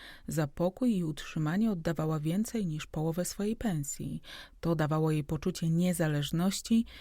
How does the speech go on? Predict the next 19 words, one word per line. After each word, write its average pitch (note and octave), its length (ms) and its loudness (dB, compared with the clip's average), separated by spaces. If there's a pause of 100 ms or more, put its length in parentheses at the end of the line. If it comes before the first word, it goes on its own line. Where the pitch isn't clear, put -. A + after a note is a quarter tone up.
(260)
i E3+ 120 2
prawo D3 480 2
przyjmowania E3 640 2
własnych A3+ 500 2
znajomych. - 800 0 (180)
Nie D#4 140 -2
było G#3+ 300 2
ich D#3 100 -4
zresztą A#3 420 0
wielu. D#3 420 2 (240)
Najczęściej F3 680 0
zaglądała E3 580 2
nowa F3+ 240 2
przyjaciółka E3+ 760 0
i D#3+ 80 -2
koleżanka D#3+ 640 0
biurowa, F3+ 560 0
pani E3+ 260 -2
Lechowska, - 840 -4